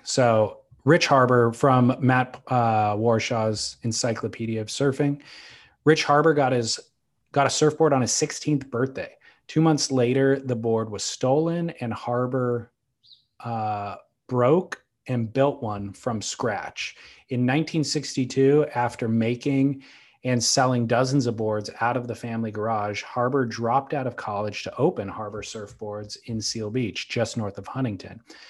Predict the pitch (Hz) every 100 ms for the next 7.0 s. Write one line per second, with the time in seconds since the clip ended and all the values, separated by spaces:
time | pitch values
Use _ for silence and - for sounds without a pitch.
0 | - - 135 131 113 147 165 156 151 143
1 | 131 131 127 117 127 113 117 107 104 -
2 | - _ _ _ _ - 131 117 110 107
3 | 107 107 107 107 107 - - 120 120 117
4 | 110 - 123 120 120 123 - _ _ _
5 | _ _ _ _ _ 127 123 123 135 135
6 | 131 113 123 - 156 170 - 135 120 120